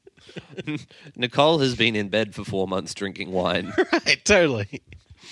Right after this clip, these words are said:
Speaker 2: Nicole has recontextualized what the word date means to her after having fourteen different Zoom calls with
Speaker 1: <laughs>
Speaker 2: random people.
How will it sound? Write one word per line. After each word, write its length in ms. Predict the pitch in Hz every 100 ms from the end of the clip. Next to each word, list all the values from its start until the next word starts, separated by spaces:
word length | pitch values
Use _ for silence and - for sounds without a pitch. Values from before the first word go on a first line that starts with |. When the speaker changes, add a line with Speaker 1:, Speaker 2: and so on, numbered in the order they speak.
| - - 170
Speaker 2:
Nicole 380 | 175 226 294
has 160 | 233 202
recontextualized 960 | 170 226 233 190 147 156 156 143 143 160
what 140 | 139
the 80 | 139
word 320 | 135 127 120
date 260 | 127 127 -
means 360 | 120 127 135 -
to 100 | 110
her 580 | 98 110 135 165 139 156
after 240 | 151 175
having 280 | 165 151 143
fourteen 640 | - - 175 185 202 165
different 320 | 151 - 139
Zoom 240 | 127 131 139
calls 320 | 151 120 117
with 300 | 123 123 139
Speaker 1:
<laughs> 20 |
Speaker 2:
random 380 | 139 139 131 127
people. 420 | 123 113 98 107